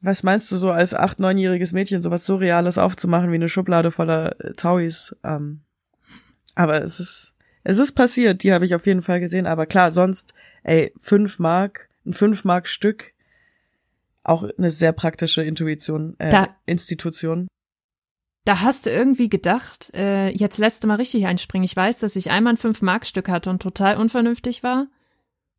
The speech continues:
Speaker 2: und mir davon für fünf Mark Wassereis gekauft hab
Speaker 1: <gasps>
Speaker 2: beim Bäcker.
Speaker 1: Alter.
Speaker 2: Eine Riesentüte voller Wassereis und die haben ja so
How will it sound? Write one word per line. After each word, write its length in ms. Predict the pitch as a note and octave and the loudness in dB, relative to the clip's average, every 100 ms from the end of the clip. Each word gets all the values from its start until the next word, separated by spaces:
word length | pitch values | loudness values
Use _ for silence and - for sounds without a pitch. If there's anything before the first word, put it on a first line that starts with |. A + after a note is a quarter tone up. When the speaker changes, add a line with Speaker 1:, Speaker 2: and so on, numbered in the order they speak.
| _ | _
Speaker 2:
und 280 | G#3+ G#3 - | 4 4 2
mir 160 | G3+ | 2
davon 600 | G3+ G3 G#3 G#3 G3+ G3+ A3 | 4 2 4 2 2 0 -2
für 140 | G3+ | -4
fünf 320 | - G#3+ G#3 | 0 0 2
Mark 300 | G3+ F#3 F#3 | 2 2 2
Wassereis 560 | F3 F3+ F3+ - E3+ - | -2 0 0 0 0 -2
gekauft 480 | F#3 G3 F3 - G3 | -6 -4 -4 -4 -6
hab 180 | F3+ - A3 | -6 -6 -8
Speaker 1:
<gasps> 100 | G3+ | 0
Speaker 2:
beim 180 | F#3 F3 | 0 0
Bäcker. 340 | F3+ F3+ F#3 | -4 -4 -4
Speaker 1:
Alter. 580 | F3 E3+ E3+ F3+ D#3+ E3 | -2 0 -2 -4 -8 0
Speaker 2:
Eine 180 | G3+ G3+ | 0 4
Riesentüte 640 | B3+ A3+ G3+ A3 G3+ G3 | 4 4 2 0 0 0
voller 320 | G3+ F#3+ F#3 | 0 2 2
Wassereis 600 | F#3 - F3 E3+ E3 - | 0 0 -2 -2 -4 -4
und 120 | F#3 F#3+ | -4 -2
die 100 | F#3 | 2
haben 120 | G3 | 2
ja 100 | |
so 120 | F3 | 2